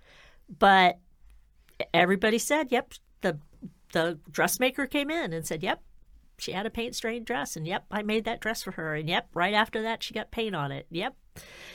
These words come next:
So there was evidence that it, she did have a paint-stained dress. The question is, was she wearing it that day?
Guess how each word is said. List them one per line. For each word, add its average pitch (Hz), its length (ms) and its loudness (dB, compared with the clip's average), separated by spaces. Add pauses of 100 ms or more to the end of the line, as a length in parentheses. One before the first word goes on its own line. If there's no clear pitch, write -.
(460)
So 196 360 4
there 202 120 2
was 196 200 0
evidence 226 520 0
that 180 160 4
it, 185 140 -2 (120)
she - 160 -4
did 185 220 2
have 190 180 0
a 196 60 -2
paint-stained 156 560 -6
dress. - 480 -4
The - 80 -20
question 254 300 2
is, 202 120 -2
was 208 120 4
she - 120 -4
wearing 185 300 2
it 196 140 -2
that 185 200 -2
day? 160 440 0